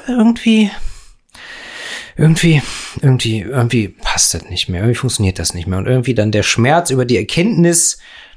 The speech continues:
dass es nicht mehr funktioniert, obwohl man will, dass es funktioniert, ist natürlich einfach scheiße.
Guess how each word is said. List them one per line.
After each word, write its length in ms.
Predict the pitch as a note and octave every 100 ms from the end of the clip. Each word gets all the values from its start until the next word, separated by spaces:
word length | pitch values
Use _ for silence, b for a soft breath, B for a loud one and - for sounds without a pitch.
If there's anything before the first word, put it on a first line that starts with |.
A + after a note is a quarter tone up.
| B - _
dass 220 | A2+ A#2
es 420 | C3 - - - _ _
nicht 320 | - C3+ B2+
mehr 140 | D3+ A#2
funktioniert, 500 | C3 A2+ A#2+ F3 F3+
obwohl 220 | G#2+ B2+
man 220 | B2 G#2+
will, 120 | D3
dass 100 | F3+
es 100 | C#3+
funktioniert, 500 | - D3 C3+ C#3 C3+
ist 100 | -
natürlich 320 | C3 A#2+ A2+ -
einfach 540 | G#2 G#2 - - - _ _ _ _ _ _ _ _ _ _
scheiße. 600 | - - E2+ - -